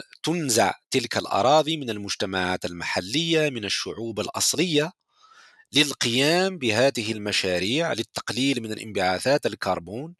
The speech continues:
على حساب هذه المجتمعات. مثلا شركة إماراتية اسمها بلو Carbon، آه، وليست الشركة الوحيدة، الوحيدة مثلا، هي شركة، شركات كثيرة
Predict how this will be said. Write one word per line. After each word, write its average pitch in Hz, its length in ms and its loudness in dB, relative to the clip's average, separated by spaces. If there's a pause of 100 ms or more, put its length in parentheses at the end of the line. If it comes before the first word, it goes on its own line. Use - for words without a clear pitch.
(360)
على 175 340 6
حساب 143 580 4 (560)
هذه 95 300 0
المجتمعات. - 720 -10 (680)
مثلا 123 400 2
شركة 135 540 2
إماراتية 120 760 2 (440)
اسمها 98 360 2
بلو 131 300 -4
Carbon، 101 500 0 (1080)
آه، 95 380 0
وليست 113 440 0
الشركة 127 420 2
الوحيدة، 95 640 -2
الوحيدة 92 420 -6
مثلا، 98 460 -6
هي 107 140 -2
شركة، 104 560 -4
شركات 107 460 -2
كثيرة 160 520 0